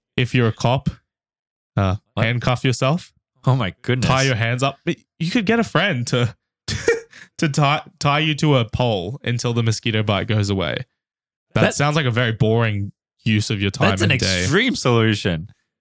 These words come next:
Speaker 1: But maybe you're a serial scratcher and
Speaker 2: It's
Speaker 1: you
Speaker 2: like, "Hey,
Speaker 1: need an
Speaker 2: I,
Speaker 1: intervention.
Speaker 2: hey, I see a muzzy bite on you. Let me just handcuff you to this pole real quick."
Speaker 1: Just a bag straight over your head. <laughs> Your friend
Speaker 2: <laughs>
Speaker 1: takes you away in a van.
Speaker 2: Yeah.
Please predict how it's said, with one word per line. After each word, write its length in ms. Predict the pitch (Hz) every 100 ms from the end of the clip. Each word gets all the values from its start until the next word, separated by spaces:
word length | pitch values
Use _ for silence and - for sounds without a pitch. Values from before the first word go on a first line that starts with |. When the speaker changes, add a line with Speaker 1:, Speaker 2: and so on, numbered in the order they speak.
| _ _ _
Speaker 1:
But 100 | 107
maybe 240 | 117 139 160
you're 180 | 160
a 40 | 147
serial 640 | - - 135 147 147 143
scratcher 560 | 131 - 113 117 110 90
and 100 | -
Speaker 2:
It's 80 | 123
Speaker 1:
you 60 | 135
Speaker 2:
like, 120 | 147
"Hey, 160 | 139 147
Speaker 1:
need 80 | 143
an 80 |
Speaker 2:
I, 80 | 123
Speaker 1:
intervention. 600 | 135 139 117 110 113 -
Speaker 2:
hey, 60 | 123
I 60 | 113
see 180 | -
a 60 | 139
muzzy 280 | 113 110 117
bite 200 | 104 101
on 140 | 98 98
you. 320 | 92 90 87 _ _ -
Let 60 |
me 40 | 120
just 140 | 117
handcuff 500 | - 104 107 101 -
you 80 | 98
to 80 | 101
this 160 | 95
pole 260 | - 107 92
real 160 | 87 85
quick." 260 | 92 82
Speaker 1:
Just 160 | - 170
a 80 | 156
bag 400 | 120 123 135 131
straight 260 | - 139
over 160 | 139 131
your 120 | 120
head. 320 | 117 120 131 - 381 370 190 - -
<laughs> 480 | 381 - - 165
Your 120 | 151 139
friend 340 | 190 139 139
Speaker 2:
<laughs> 80 | 139
Speaker 1:
takes 260 | 139 139
you 100 | 139 120
away 280 | 110 110
in 60 | 113
a 40 | 104
van. 500 | 98 98 98 98 98
Speaker 2:
Yeah. 180 | -